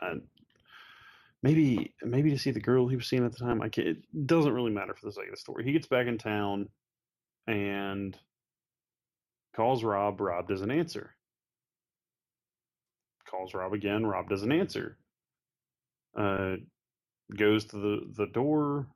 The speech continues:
Door won't open. It's locked. You know, clearly it's dark. No lights coming from under the, the door or anything. Goes outside. Nothing's there.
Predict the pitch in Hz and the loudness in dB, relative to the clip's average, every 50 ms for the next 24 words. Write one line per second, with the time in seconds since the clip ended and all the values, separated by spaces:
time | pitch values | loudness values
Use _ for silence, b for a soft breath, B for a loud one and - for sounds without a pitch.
0 | _ _ - 104 101 101 101 98 98 98 98 104 120 135 135 135 139 131 131 131 | _ _ -2 0 0 2 0 0 0 0 0 2 2 2 2 2 0 2 2 0
1 | 127 - - - - - 110 113 123 123 120 120 123 - - - - - - - | -2 -4 -6 -10 -8 -4 0 0 2 2 2 0 -2 -6 -12 -16 -16 -16 -18 -20
2 | _ _ _ _ _ _ _ _ - 113 107 104 101 98 95 90 - - 151 143 | _ _ _ _ _ _ _ _ -4 -2 0 0 2 0 -2 -4 -2 0 2 2
3 | 135 131 123 123 120 117 110 104 107 - - _ 117 110 107 107 104 104 - - | 2 2 2 0 0 0 -2 -4 -6 -12 -6 _ 0 0 0 0 -4 -6 -4 -2
4 | 107 104 98 98 98 98 87 - - - 104 101 101 98 98 98 95 - _ _ | 0 0 0 0 -2 -4 -4 -6 -6 -4 -4 -2 -2 -2 -4 -6 -8 -10 _ _
5 | _ - - 107 104 104 104 101 101 95 101 98 101 - - - 110 104 101 98 | _ -6 -2 -2 0 0 0 0 0 0 -2 -2 -4 -6 -6 -6 -4 -2 0 0
6 | 98 98 95 95 92 98 101 92 104 101 98 98 98 95 95 92 b b b b | 0 0 -2 -2 -2 -2 -2 -2 -2 -2 0 0 0 0 -2 -4 b b b b
7 | b b b b b - 117 117 123 110 113 110 107 107 - 107 104 101 101 98 | b b b b b 0 4 4 4 4 2 0 0 -2 -2 -2 -2 -2 -2 -2
8 | 101 95 - 104 95 92 98 98 95 95 95 92 92 92 90 - | -4 -4 -6 -6 -6 -4 -4 -4 -2 -2 -2 -4 -4 -6 -8 -10